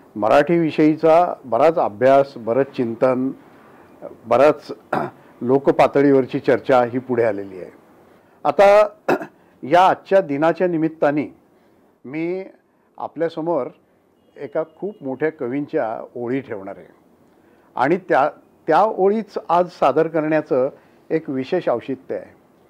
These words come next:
ते औचित्य असं आहे की कवी माधव जोलियन यांनी मराठी भाषेविषयीची जी कविता केली,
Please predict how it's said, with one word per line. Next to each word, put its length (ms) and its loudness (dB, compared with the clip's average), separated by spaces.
ते 60 4
औचित्य 480 2
असं 200 2
आहे 340 2
की 180 -8
कवी 320 -2
माधव 360 -2
जोलियन 480 -2
यांनी 280 -2
मराठी 380 0
भाषेविषयीची 760 -2
जी 140 -10
कविता 380 -2
केली, 420 -6